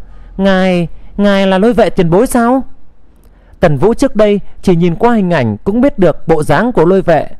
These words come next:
mặc dù với người trước mặt này giống nhau,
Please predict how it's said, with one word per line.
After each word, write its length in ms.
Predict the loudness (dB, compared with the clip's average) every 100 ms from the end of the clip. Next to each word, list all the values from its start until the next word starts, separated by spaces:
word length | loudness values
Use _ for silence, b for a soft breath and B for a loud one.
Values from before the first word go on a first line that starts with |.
| b b
mặc 180 | -2 0
dù 200 | 2 2
với 220 | 2 2
người 220 | 2 2 2
trước 240 | 0 0
mặt 180 | 0 0
này 260 | 0 -2 -4 b -2
giống 280 | 0 2
nhau, 260 | 2 2